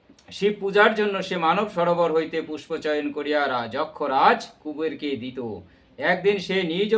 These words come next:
পত্নীর প্রতি কামাসক্ত হওয়ায় রাজভবনে গমন করিল না। বেলা দ্বিপ্রহর অতীত হইল,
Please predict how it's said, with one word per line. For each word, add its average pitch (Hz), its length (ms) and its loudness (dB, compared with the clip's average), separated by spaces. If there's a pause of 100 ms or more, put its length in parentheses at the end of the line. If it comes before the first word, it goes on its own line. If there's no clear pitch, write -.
পত্নীর 190 340 -6
প্রতি 180 240 -6
কামাসক্ত 170 800 -2
হওয়ায় 170 460 2 (260)
রাজভবনে 170 760 0
গমন 151 360 -2
করিল 147 340 -4
না। 127 280 -4
বেলা 147 400 2
দ্বিপ্রহর 143 580 -2 (1600)
অতীত 208 300 0
হইল, 185 560 6